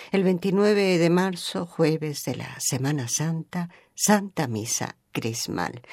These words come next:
En la Basílica Vaticana, a las nueve y media de la mañana, el Santo Padre presidirá la concelebración de la Santa Misa Crismal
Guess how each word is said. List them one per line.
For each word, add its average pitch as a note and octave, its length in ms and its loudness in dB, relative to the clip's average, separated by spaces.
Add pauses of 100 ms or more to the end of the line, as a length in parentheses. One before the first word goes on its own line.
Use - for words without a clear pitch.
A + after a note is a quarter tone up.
(320)
En F#3 100 4
la F3+ 80 8
Basílica F3 640 2
Vaticana, F3+ 720 0
a F3 40 2
las C#3 260 -4
nueve F3 340 2
y D3+ 60 -2
media D#3 420 0
de C#3+ 100 -4
la E3 120 -2
mañana, E3 360 0
el C3+ 100 -4
Santo E3+ 380 -4
Padre E3+ 360 -2
presidirá D#3+ 720 -2
la D#3 140 -4
concelebración F3+ 1300 -2
de E3+ 120 -2
la A#2 120 -6
Santa E3+ 440 -4
Misa C#3 440 -6
Crismal E3+ 640 -4